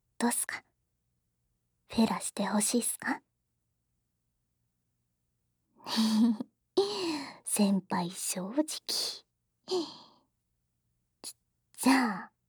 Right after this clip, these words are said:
お口でご奉仕してあげますね。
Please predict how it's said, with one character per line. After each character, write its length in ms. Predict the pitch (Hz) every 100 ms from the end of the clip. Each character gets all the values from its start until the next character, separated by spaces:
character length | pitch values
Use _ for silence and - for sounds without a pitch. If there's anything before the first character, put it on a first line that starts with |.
| _ _
お 140 | - 196
口 440 | - - - -
で 200 | 214 208
ご 160 | - 208
奉 240 | - 208
仕 240 | - - - _ _ _ _ _ _ _ _
し 120 | -
て 160 | - 180
あ 220 | - -
げ 140 | 214
ま 100 | 180
す 140 | - -
ね。 200 | - -